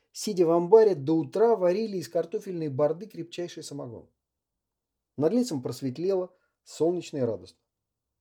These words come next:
Запели птицы, когда пошёл первач, горячий и прозрачный. "Давай тяпнем по первой", предложил Кузякин. "А потом я газолином всё разведу, тогда уже пить нельзя".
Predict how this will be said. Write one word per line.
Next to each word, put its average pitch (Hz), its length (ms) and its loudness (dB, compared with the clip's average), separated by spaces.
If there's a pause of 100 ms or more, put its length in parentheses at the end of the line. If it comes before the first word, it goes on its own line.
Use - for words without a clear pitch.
(160)
Запели 180 360 0
птицы, 123 580 -10 (320)
когда 135 220 0
пошёл 156 300 -2
первач, 151 640 -2 (480)
горячий 160 720 -4 (120)
и 131 100 -10
прозрачный. 98 680 -12 (1040)
"Давай 175 300 -6 (560)
тяпнем - 380 -6 (220)
по 113 100 -8
первой", - 400 -16 (560)
предложил 101 400 -8
Кузякин. 95 500 -16 (640)
"А - 80 -2
потом 240 280 6
я 220 280 10
газолином 156 640 2
всё 139 200 -2
разведу, 175 600 -2 (400)
тогда 175 340 -2
уже 120 160 -8
пить 160 240 -12
нельзя". 85 380 -10